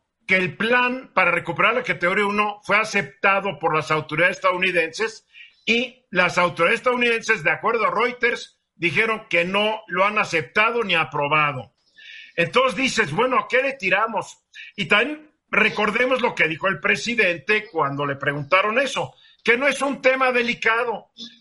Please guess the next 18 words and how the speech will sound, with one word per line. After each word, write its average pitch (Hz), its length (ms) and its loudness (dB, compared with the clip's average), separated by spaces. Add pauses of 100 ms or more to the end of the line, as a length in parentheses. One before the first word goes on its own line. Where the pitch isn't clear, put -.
(100)
pero 156 180 2
ahora, 214 240 2
de 175 140 2
acuerdo 220 580 0
a 202 40 -2
la 170 140 0
misma 202 420 0
Secretaría 226 840 0
de 214 60 -2
Infraestructura, 175 840 -2
Comunicaciones 156 720 -2
y - 40 -20
Transportes, 202 720 -2 (380)
el 180 220 2
tema 285 240 4
es - 100 -6
tan 254 200 2
delicado 185 760 0